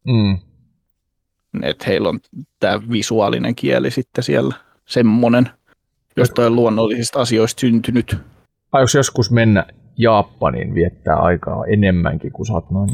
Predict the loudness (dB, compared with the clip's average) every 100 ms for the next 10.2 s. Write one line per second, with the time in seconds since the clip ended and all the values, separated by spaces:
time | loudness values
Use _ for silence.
0 | 2 4 2 0 -2 0 2 4 4 2
1 | -2 -6 -10 -18 -20 -20 _ _ _ -8
2 | -6 2 4 4 2 2 2 2 4 4
3 | 2 -2 -4 -4 -4 -4 -8 -12 -18 -20
4 | _ _ _ -2 0 2 2 2 -2 -8
5 | _ -2 -2 -2 0 2 6 6 4 0
6 | -4 -14 -16 _ _ _ _ -2 2 2
7 | 4 2 0 -2 0 0 -2 -12 -18 -18
8 | -18 -20 -20 _ -4 -2 0 -2 -4 -2
9 | -2 -2 -4 0 2 2 0 -2 -2 -2
10 | -2 -2